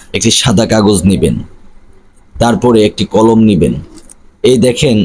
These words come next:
এখানে আমি আপনাদেরকে সরাসরি দেখাচ্ছি স্বামী, স্বামী স্ত্রীর মধ্যে মহাব্বত না থাকলে তার করণীয়। এক, যদি স্বামী ও স্ত্রীর মধ্যে মহাব্বত না থাকে,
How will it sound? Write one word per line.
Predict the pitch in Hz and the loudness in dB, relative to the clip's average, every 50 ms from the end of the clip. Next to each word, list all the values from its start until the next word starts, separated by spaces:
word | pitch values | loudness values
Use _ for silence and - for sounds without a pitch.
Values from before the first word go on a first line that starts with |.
| 95 - - | -2 -4 -6
এখানে | 113 - - 139 127 117 101 98 - - - - - _ - - - | -6 -4 -2 0 0 0 0 0 -4 -6 -14 -20 -20 _ -12 -6 -2
আমি | 110 110 113 | 0 0 2
আপনাদেরকে | 110 113 - - 113 101 92 104 90 - 104 | 0 -2 -2 -4 -2 0 0 -2 -2 -2 -4
সরাসরি | - - 107 95 95 - - 104 98 | -4 -2 -2 -2 -2 -2 0 0 0
দেখাচ্ছি | 87 98 92 107 101 92 - - 131 131 135 - _ - - - - - - - | 0 0 0 -2 -4 -4 -2 -2 -2 -2 -2 -4 _ -14 -20 -20 -20 -18 -12 -8
স্বামী, | - - - 113 117 120 120 117 - - - _ _ - | -6 -2 0 0 2 2 2 0 -2 -4 -10 _ _ -8
স্বামী | - - - 131 123 127 131 123 117 | -6 -4 -2 0 0 2 2 0 -2
স্ত্রীর | - - - 113 110 113 | -2 -2 -2 0 2 2
মধ্যে | 110 107 98 87 82 104 98 95 - - 90 | 2 2 2 2 2 2 2 0 -2 0 -2
মহাব্বত | 107 110 - 104 95 92 107 104 - - | 0 0 0 0 2 2 2 0 0 0
না | 104 101 92 | 0 0 0
থাকলে | - - - - - 104 98 92 98 - - _ _ _ | -2 -2 -2 -2 -2 -2 -2 -2 -2 -6 -10 _ _ _
তার | - 98 95 92 | -4 -4 -2 -2
করণীয়। | - 98 95 95 92 87 80 71 64 - - - - - - - - - - _ _ _ _ - | 0 0 2 2 2 2 0 0 -2 -6 -12 -20 -20 -20 -20 -20 -20 -20 -20 _ _ _ _ -2
এক, | 117 113 95 - - - - _ _ - - - - - 90 | -2 0 -2 -2 -6 -12 -20 _ _ -20 -20 -10 -4 -2 -2
যদি | 90 135 151 131 127 120 120 165 - _ _ - - _ _ - | 0 0 0 2 2 0 0 -2 -4 _ _ -20 -20 _ _ -8
স্বামী | - - 127 123 135 139 131 | -4 -2 0 0 0 2 2
ও | 120 120 | 2 0
স্ত্রীর | 117 - - 127 127 123 | 0 -2 -2 -2 0 2
মধ্যে | 120 117 98 92 127 120 | 2 0 0 0 0 2
মহাব্বত | 113 110 101 120 - 202 113 110 - | 2 2 0 0 0 0 -2 -2 0
না | 101 101 95 | 0 -2 -2
থাকে, | - - - 85 - 98 98 117 | -2 -4 -6 -4 -2 -2 -4 -4